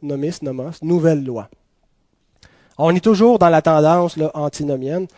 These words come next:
Essentiellement,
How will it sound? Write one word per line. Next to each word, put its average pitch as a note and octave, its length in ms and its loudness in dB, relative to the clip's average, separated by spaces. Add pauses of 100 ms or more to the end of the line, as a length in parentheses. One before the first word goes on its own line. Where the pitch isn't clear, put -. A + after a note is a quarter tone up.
(3000)
Essentiellement, A#3+ 920 2